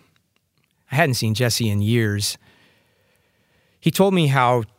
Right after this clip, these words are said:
two years ago, his son had been born with serious health problems. Things were going so badly,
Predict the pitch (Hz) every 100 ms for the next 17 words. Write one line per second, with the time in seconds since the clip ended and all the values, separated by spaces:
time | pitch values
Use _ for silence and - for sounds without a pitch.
0 | _ - - 190 151 120 113 101 113 110
1 | 110 92 117 110 - 147 143 135 110 117
2 | 107 110 98 120 120 113 104 104 - -
3 | _ - - - 147 135 107 - 117 104
4 | - 104 90 85 87 - - _ _ _
5 | _ _ _ _ _ _ _ - 160 147
6 | 143 135 131 117 123 101 117 117 107 104
7 | 98